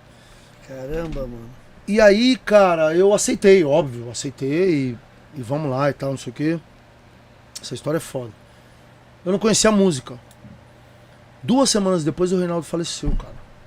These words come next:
Speaker 2: Depois do convite que ele me fez, ele, duas semanas depois, D J, ele faleceu.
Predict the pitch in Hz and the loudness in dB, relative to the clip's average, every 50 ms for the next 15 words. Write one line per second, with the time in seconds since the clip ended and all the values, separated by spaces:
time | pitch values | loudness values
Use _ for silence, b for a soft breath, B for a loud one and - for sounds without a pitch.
0 | - - - - - - 127 113 - - 165 175 180 - - 190 180 139 139 160 | -20 -20 -20 -20 -20 -14 -14 -12 -8 -6 -6 -6 -6 -6 -6 -6 -6 -4 -6 -10
1 | 147 - - 156 151 143 - - - 147 151 143 151 151 151 175 - - 135 151 | -10 -10 -12 -10 -8 -10 -10 -10 -10 -10 -8 -8 -8 -10 -10 -12 -14 -10 -4 -2
2 | 190 196 - 175 165 165 165 147 143 - - - 151 160 165 156 - - - - | -2 -2 -2 -4 -6 -6 -6 -4 -4 -6 -6 -6 -6 -4 -4 -6 -8 -10 -18 -20
3 | - - - - - - - - - - - - 127 120 151 139 110 135 131 127 | -20 -20 -20 -20 -20 -20 -20 -20 -20 -20 -20 -16 -10 -8 -8 -8 -6 -4 -4 -4
4 | 127 120 113 - 147 147 160 147 - - 143 131 117 | -4 -6 -8 -6 -6 -4 -4 -6 -6 -8 -10 -10 -10